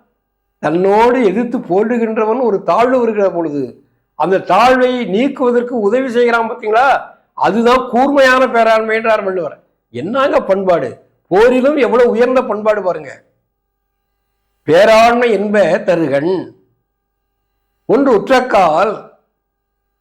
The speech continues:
ஊராண்மை மற்று அதன் எஃகு." பேராண்மை என்ப தருகண் ஒன்று உற்றக்கால் ஊராண்மை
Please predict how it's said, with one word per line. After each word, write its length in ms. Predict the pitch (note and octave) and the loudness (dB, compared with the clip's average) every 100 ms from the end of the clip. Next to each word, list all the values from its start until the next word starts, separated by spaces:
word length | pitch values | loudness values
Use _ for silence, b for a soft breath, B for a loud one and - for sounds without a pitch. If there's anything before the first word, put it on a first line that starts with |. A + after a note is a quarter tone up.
| _ _ _ _ _ - | _ _ _ _ _ -4
ஊராண்மை 600 | F3+ C4+ C4+ B3+ A#3 B3 | 2 4 6 4 2 0
மற்று 800 | G#3 G3+ G3+ A#3+ A#3+ A#3+ B3 - - _ _ _ _ _ _ | 0 -2 0 2 4 2 0 -6 -18 _ _ _ _ _ _
அதன் 340 | E3 F3 G#3 | -2 0 -2
எஃகு." 500 | F3 B2 - B2+ _ _ _ _ _ _ _ _ _ _ _ _ _ _ _ _ _ _ | -4 -8 -10 -20 _ _ _ _ _ _ _ _ _ _ _ _ _ _ _ _ _ _
பேராண்மை 840 | D3+ F3 G3+ G#3 G#3+ A3 A3+ B3 | 2 4 6 6 4 4 2 0
என்ப 520 | F3+ G3 G#3 G#3+ A3 A3+ | 0 -2 -2 0 0 0
தருகண் 720 | A3+ E3+ G3+ G3+ G#3 A3+ A#3+ | -2 -2 0 0 -2 -4 -4
ஒன்று 520 | F3 G3 G3 A3 F3+ | -4 -4 -6 -6 -6
உற்றக்கால் 840 | D#3+ G3+ G3+ - G3+ G3 G3 A#3+ E3 | -4 -2 -2 -2 0 2 2 -2 -4
ஊராண்மை 1000 | E3 G#3 G3+ G3+ G#3 G#3+ A#3 C#4+ F4 - | 0 2 4 2 2 0 0 0 -4 -10